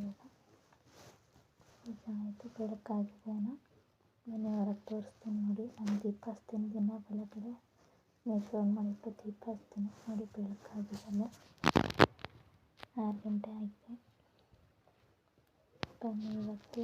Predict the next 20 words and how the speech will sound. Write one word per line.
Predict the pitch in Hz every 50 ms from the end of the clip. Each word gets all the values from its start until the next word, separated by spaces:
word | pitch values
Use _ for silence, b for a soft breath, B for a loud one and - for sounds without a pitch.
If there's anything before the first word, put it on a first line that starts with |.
| 226 220
ಇವಾಗ | 226 226 226 220 220 208 208 233 233 226 226 220 220 220 220 226 285 - - _ _ _ _ -
ತಿಂಡಿ | - 226 233 240 254 240 247
ಬೇಡ | - 220 220 220 220 240 240 240
ಅಂದ್ಕೊಂಡು | 240 233 - - - 220 214 220 220 247 285 285 262
ಇವತ್ತು | 240 233 233 - - 214
ಅಡುಗೆ | 202 208 214 220 214 214
ಮಾಡೋಣ. | 208 208 208 208 208 208 202 196
ಡೈಲಿ | 208 202 202 202 202 220 220 -
ತಿಂಡಿ | 220 208 208 214 214 208
ಮಾಡ್ತಾನೆ | 208 202 196 196 - - 220 208 208 208
ಇರ್ತೀನಿ, | 202 - - - 214 226 247 - - - - - - - - - - - -
ಹಾಗೆ | - 226 214 214 233 220
ಇವತ್ತು | 220 208 - - 202
ಅಡುಗೆ | - - 220 214 214
ಮಾಡೋಣ | 214 202 208 208 208 214 214
ಅಂದ್ಕೊಂಡು | 202 202 - - 240 240 240 254
ಇವತ್ತು | 233 226 - - 208
ಮುಳಗಾಯಿ | 208 208 208 208 214 220 214
ಎಣ್ಗಾಯಿ | 202 208 208 214 208 202
ಮಾಡ್ತಾಯಿದ್ದೀನಿ. | 202 202 196 - - - 208 202 202 202 240 285